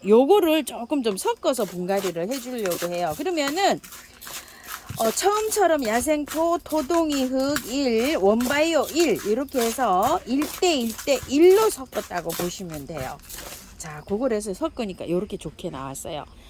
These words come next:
자, 요거를 요렇게 해주고 이게 지금 분갈이 하기가 조금 좀 어렵다고 제가 말씀을 드렸잖아요.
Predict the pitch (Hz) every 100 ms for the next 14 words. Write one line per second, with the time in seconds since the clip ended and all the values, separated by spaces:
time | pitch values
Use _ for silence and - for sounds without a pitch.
0 | - - - 165 180 240 196 220 320 381
1 | - - - - - 214 254 247 285 302
2 | 285 208 180 214 180 - - - - -
3 | - - - - 226 226 330 262 302 269
4 | - 240 254 320 277 311 247 156 139 -
5 | 226 247 240 226 233 302 233 202 196 220
6 | - 269 214 190 - 339 370 - 190 180
7 | 175 170 156 156 185 190 165 160 165 -
8 | 160 160 143 147 190 175